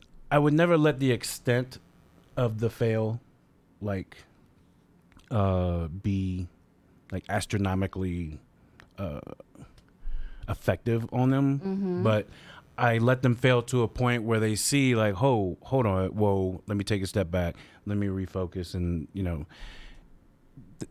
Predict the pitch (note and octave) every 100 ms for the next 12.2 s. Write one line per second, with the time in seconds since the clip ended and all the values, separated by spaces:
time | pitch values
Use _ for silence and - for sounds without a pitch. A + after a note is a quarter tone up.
0 | - B2+ C3+ B2+ B2 A#2+ A#2 C#3 C3 B2
1 | A#2+ B2 B2+ C#3 C3+ A#2+ A2 A#2 A#2 G#2+
2 | - E3+ C3+ B2+ B2+ - B2 A#2+ A#2 A2+
3 | - B2 A#2+ A2+ - D#3+ D#3 D#3 - -
4 | - _ _ - B2 B2+ A#2+ G#2+ A2 G2+
5 | G2 F#2+ F2 - B2+ B2+ A#2+ - - -
6 | - G#2+ - A#2+ B2 A#2+ - A#2 A2+ A2
7 | G#2+ F2+ G#2 G#2 G#2 G#2 F#2+ F#2 - -
8 | E3+ C#3 B2+ G#2 A2+ G2+ F#2 G#2 G#2+ G2+
9 | F#2+ G2+ F#2+ E2 E2+ C3+ D#3 E3 F#3 F#3
10 | F3+ F3 F3+ A3 - - A#2+ G#2+ G#2 G2+
11 | F#2+ F2+ - - - - A2 A#2 A2+ A#3
12 | G#3